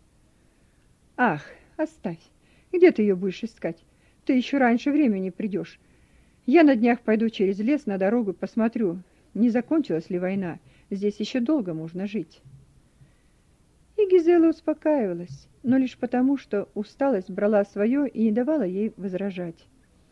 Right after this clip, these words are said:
Прежде чем веки ее смыкались, она скрещивала руки и, помолившись, чтобы Господь сохранил их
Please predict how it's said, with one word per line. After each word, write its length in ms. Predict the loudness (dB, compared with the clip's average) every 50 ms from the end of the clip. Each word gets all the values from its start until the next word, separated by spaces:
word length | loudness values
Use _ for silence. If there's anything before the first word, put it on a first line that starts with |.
| _ _ _ _ _ 0
Прежде 320 | 2 4 4 4 2 -2
чем 340 | 0 0 2 2 2 2 -2 -4
веки 340 | -4 -2 0 -2 -2 -2 -2
ее 180 | -2 0 -2
смыкались, 680 | -2 -4 -6 -8 -6 -2 0 0 0 0 0 -4 -8 -10 -6
она 240 | -4 -2 -2 -2 -4
скрещивала 640 | -6 -4 -2 -2 -2 -2 -4 -6 -6 -4 -2 -2 -2
руки 380 | -2 -4 -6 -6 -8 -12 -12 -12 _ _ _ _ _ _ _
и, 60 | -10 -6
помолившись, 840 | -2 0 0 0 0 0 -2 -2 -2 -4 -6 -10 -10 -10 -12 -16 -18
чтобы 300 | -18 -12 -8 -6 -4 -2
Господь 400 | -2 -2 -4 -4 -4 -6 -4 -4
сохранил 460 | -4 -6 -6 -4 -2 0 2 2 0
их 200 | 0 -4 -8 -10